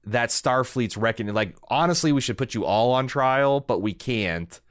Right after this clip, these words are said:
So we're going to give one, like, scapegoat, a sacrificial goat, so we can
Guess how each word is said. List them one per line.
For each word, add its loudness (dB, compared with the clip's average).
So -6
we're 2
going 0
to -2
give -4
one, 0
like, -2
scapegoat, -4
a -8
sacrificial -6
goat, -4
so -4
we -2
can -4